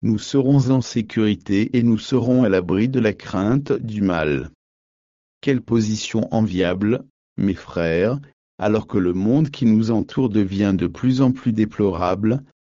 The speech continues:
de plus en plus mauvais, que vous et moi puissions en être libérés, à l'abri de cela. Plus nous haïssons le mal et plus vous et moi nous efforçons d'obéir à Dieu, de l'écouter,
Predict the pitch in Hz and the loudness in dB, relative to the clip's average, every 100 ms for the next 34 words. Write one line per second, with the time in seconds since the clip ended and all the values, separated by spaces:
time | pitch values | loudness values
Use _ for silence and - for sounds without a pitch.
0 | - 80 - - 127 123 107 117 120 107 | -8 -8 -6 -2 0 0 0 0 2 0
1 | 95 95 110 139 _ _ _ - 123 110 | 0 0 0 -6 _ _ _ -4 -2 0
2 | 117 127 123 123 117 117 - 131 123 117 | 0 0 2 2 2 -2 -4 -4 -2 -2
3 | 107 - 120 123 123 110 107 113 113 104 | -2 0 0 0 -2 -2 0 0 2 0
4 | 85 85 131 _ _ _ - 107 101 87 | 0 -2 -2 _ _ _ -4 0 0 0
5 | 92 117 135 117 104 87 76 78 _ _ | 0 0 -2 -2 -2 0 -2 -8 _ _
6 | _ _ _ _ _ _ _ 127 139 139 | _ _ _ _ _ _ _ 0 0 0
7 | - 127 123 107 120 - 113 101 113 123 | 0 2 4 2 -2 -4 0 2 2 2
8 | 147 143 120 123 123 - 123 120 117 107 | 0 0 -4 -2 -2 0 2 4 4 4
9 | 98 117 127 127 120 - 135 127 123 110 | 2 0 0 -2 -4 -4 0 2 2 2
10 | 104 95 127 - - 120 110 101 92 113 | 2 2 -2 -4 -6 -4 0 0 2 0
11 | 143 _ _ - 107 117 110 - 104 - | -6 _ _ -4 0 0 0 -4 -8 0
12 | 95 107 | 0 0